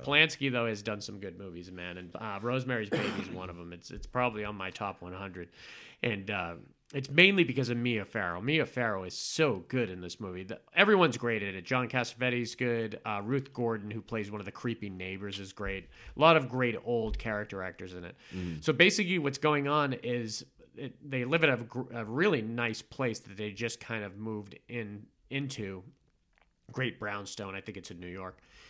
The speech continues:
Speaker 1: And, uh, Mia Farrow's, uh, she's not pregnant at this point. It's just her and her husband, and her husband's a struggling actor who can't, like, get his career moving.
Speaker 2: Mm.
Speaker 1: And he ends up meeting a whole bunch of old people that are in the building,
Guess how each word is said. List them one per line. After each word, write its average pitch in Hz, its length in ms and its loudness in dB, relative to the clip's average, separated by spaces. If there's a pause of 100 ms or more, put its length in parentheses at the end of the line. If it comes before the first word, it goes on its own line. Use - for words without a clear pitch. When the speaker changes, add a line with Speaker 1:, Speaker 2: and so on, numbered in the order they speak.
(320)
Speaker 1:
And, 98 420 -6 (340)
uh, 92 360 -8 (400)
Mia 135 340 0
Farrow's, 123 500 2 (280)
uh, 98 400 -8 (100)
she's 123 280 -8
not 175 220 6
pregnant 131 480 2
at - 140 -10
this 113 180 -2
point. 95 460 -10 (420)
It's - 120 -8
just 123 260 -2
her 143 220 4
and 127 80 2
her 110 80 0
husband, 110 440 -4
and 101 120 -8
her 95 80 -4
husband's 117 500 -2
a 98 60 -8
struggling 107 560 -4
actor 101 400 -2
who 98 120 -6
can't, 104 320 -6 (120)
like, 95 300 -10
get 107 140 -2
his 104 200 -8
career 98 360 -10
moving. 87 420 -10 (120)
Speaker 2:
Mm. 101 220 -2
Speaker 1:
And 117 80 0
he 139 100 4
ends 160 160 6
up 160 160 6
meeting 147 460 4
a 113 40 0
whole 147 260 2
bunch 139 280 0
of 123 220 -2
old 135 320 0
people 104 540 -6
that 104 180 -6
are 98 160 -4
in 117 240 -4
the 107 80 -4
building, 90 500 -6